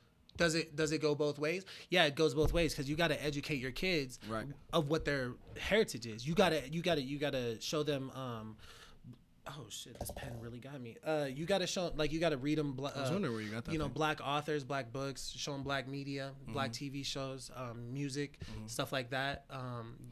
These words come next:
Speaker 1: y-, you know, uh, food, thi-,
Speaker 2: I've been
Speaker 1: things of that
Speaker 2: seeing,
Speaker 1: nature.
Speaker 2: I've had, I've had some, I've had some homies
Speaker 1: So if you
Speaker 2: who
Speaker 1: have a
Speaker 2: have
Speaker 1: kid
Speaker 2: kids.
Speaker 1: who's, if you have a kid who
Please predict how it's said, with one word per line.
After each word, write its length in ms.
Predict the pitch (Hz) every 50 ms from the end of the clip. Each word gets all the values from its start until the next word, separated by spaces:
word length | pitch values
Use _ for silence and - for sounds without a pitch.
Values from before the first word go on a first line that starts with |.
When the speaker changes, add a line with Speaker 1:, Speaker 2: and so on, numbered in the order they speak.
| - - - - - -
Speaker 1:
y-, 60 | - 104 - - -
you 120 | 135 143 139
know, 220 | 123 117 120 120 120 -
uh, 400 | - 117 113 110 92 - - - - -
food, 320 | - 160 147 147 151 147 147 - - - - - -
thi-, 100 | 165 151 -
Speaker 2:
I've 140 | 147 185 208
been 100 | 220 214
Speaker 1:
things 80 | -
of 0 | 233
that 60 | 220
Speaker 2:
seeing, 100 | 202 190
Speaker 1:
nature. 280 | 139 139 - - 131 120
Speaker 2:
I've 160 | 135 160 156
had, 220 | 220 202 180 147 -
I've 160 | 123 143 160
had 160 | 202 202 156 -
some, 220 | - - 160 - -
I've 180 | 143 151 151
had 140 | - 180 147
some 200 | - - 147 147
homies 340 | 143 143 135 135 127 120 120
Speaker 1:
So 220 | - - 202 190
if 100 | 175 135
you 80 | 185 214
Speaker 2:
who 60 | 220
Speaker 1:
have 100 | 214 147
a 40 | 151
Speaker 2:
have 140 | 151 143 127
Speaker 1:
kid 120 | - -
Speaker 2:
kids. 440 | 190 165 156 135 120 - 127 123 131
Speaker 1:
who's, 120 | 156 - 160
if 100 | 170 170
you 80 | 190 202
have 100 | 202 175
a 40 | 170
kid 260 | - - 196 185 175
who 240 | 156 175 170 156